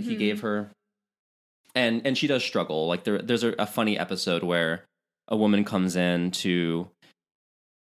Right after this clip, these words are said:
Speaker 1: see if her husband is cheating on her, and Ma Ramatsue's solution to that is to go and photograph herself kissing the, her
Speaker 2: <laughs> I,
Speaker 1: husband.
Speaker 2: I was laughing out loud at that, and I knew you were gonna bring that up because I was thinking of you. I was reading it because it's
Speaker 1: Yeah.
Speaker 2: just,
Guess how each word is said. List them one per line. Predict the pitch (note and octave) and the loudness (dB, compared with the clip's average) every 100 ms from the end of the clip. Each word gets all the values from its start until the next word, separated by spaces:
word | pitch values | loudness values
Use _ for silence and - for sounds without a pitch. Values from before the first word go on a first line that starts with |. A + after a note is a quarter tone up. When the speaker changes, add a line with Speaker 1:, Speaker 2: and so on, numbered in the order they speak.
| _ | _
Speaker 1:
see | - - B2+ A#2 | -4 0 4 2
if | - | 2
her | G#2+ | 0
husband | G#2+ G2+ F#2 | 0 0 -2
is | F2+ | -2
cheating | - F3 D#3 | -4 -2 0
on | F2 F2+ | 0 0
her, | F#2 E2+ F2 - _ _ _ - | 0 0 -2 -8 _ _ _ -2
and | A#2+ B2 A2 _ _ _ _ _ | 0 0 -4 _ _ _ _ _
Ma | A#2+ A2+ B2 | 0 2 4
Ramatsue's | B2+ A2+ A2 - A2+ G2+ | 4 4 2 0 0 0
solution | - G#2 C3 C3+ G#2 | 0 2 2 2 0
to | F2+ | 2
that | E2+ E2 E2 - | 2 2 0 -2
is | G2 F#2 | -2 -2
to | - G#2 | -4 -2
go | G2 G2 F#2+ F#2+ | 0 2 2 2
and | - F#2+ F2+ F2+ | 2 0 0 -2
photograph | - G#2+ G#2+ G#2 F#2+ - | -2 -2 2 0 0 -2
herself | G2+ - - G#2 F#2 - | -4 -2 2 2 2 -4
kissing | - A2+ - F#2 F2 F2+ - - - _ _ - | -4 -4 0 -2 -2 -6 -12 -18 -18 _ _ -8
the, | G#2+ | -4
her | G2+ - | -2 2
Speaker 2:
<laughs> | G#2+ | 6
I, | - | 6
Speaker 1:
husband. | A#4+ - | 6 4
Speaker 2:
I | D#4 | 2
was | F#4+ F#4 | 2 -4
laughing | D4 B3+ A#3 - D#4+ | -4 0 0 -4 -10
out | D4 C4+ | -6 -4
loud | A3+ G#3+ A3 | -2 -2 0
at | A3+ | -2
that, | A#3 | 0
and | B3+ | 0
I | |
knew | D4 A#3+ A#3+ | 0 -2 -2
you | C#4 | 0
were | C#4 | -2
gonna | A#3+ A3+ G#3+ | -2 -4 -4
bring | G#3+ G#3+ | -4 -2
that | G3+ F#3+ | -4 -4
up | F#3 - | -4 -6
because | C4 B3+ | -4 -2
I | B3 | -2
was | A#3+ | -2
thinking | - A#3 C#4 A#3+ | -6 -6 -4 -4
of | G#3 | -4
you. | A3 G3+ | -4 -4
I | |
was | G3+ A3 | -8 -10
reading | G3 G#3 G#3+ | -12 -10 -10
it | F#3+ - | -12 -12
because | B3 | -8
it's | B2 | -2
Speaker 1:
Yeah. | F2+ C#2 | 0 -2
Speaker 2:
just, | D#2 | -6